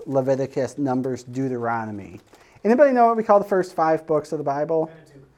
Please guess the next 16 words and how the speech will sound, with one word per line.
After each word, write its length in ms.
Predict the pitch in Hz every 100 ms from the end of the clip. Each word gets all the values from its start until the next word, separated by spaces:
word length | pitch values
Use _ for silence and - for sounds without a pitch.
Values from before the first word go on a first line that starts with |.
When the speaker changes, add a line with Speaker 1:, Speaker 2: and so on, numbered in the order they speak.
| _ _
Speaker 1:
Pentateuch, 440 | - 202 139 113 107
five 300 | 135 127 123
meaning 320 | 123 117 113 - _
penta, 400 | - 120 113 110 - _ -
five, 340 | 107 107 - _ - - - -
um, 300 | 107 98 104 _
tuch. 320 | - 139 135 - - - - - - _ _ _ _
And 200 | 180 190
then, 340 | 190 185 175 147
so 380 | - 190 175
now 260 | 165 165 190
we're 140 | 220
jumping 260 | 214 214 196
into 240 | 185 175
the 140 | 165 165
next, 420 | 156 156 - -